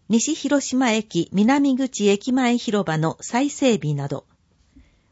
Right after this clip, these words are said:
自転車を生かしたまちづくりの推進。藤田博之、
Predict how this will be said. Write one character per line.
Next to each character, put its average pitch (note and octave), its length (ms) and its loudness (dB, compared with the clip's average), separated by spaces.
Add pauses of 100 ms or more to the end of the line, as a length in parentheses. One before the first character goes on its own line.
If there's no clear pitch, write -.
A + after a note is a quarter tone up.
(120)
自 A3 100 -4
転 D4+ 260 0
車 C#4+ 180 -2
を C#4 80 2
生 C4+ 140 -4
か B3 120 -2
し - 80 -14
た E3+ 140 -4
ま E3 140 -4
ち - 140 -4
づ B3 160 -4
く A3 120 -2
り E3 140 -2
の C3+ 140 -4
推 C#3+ 240 -8
進。 C3+ 360 -8 (1200)
藤 C#4+ 320 -2
田 E3+ 180 -4
博 G#3+ 320 0
之、 F#3+ 440 -4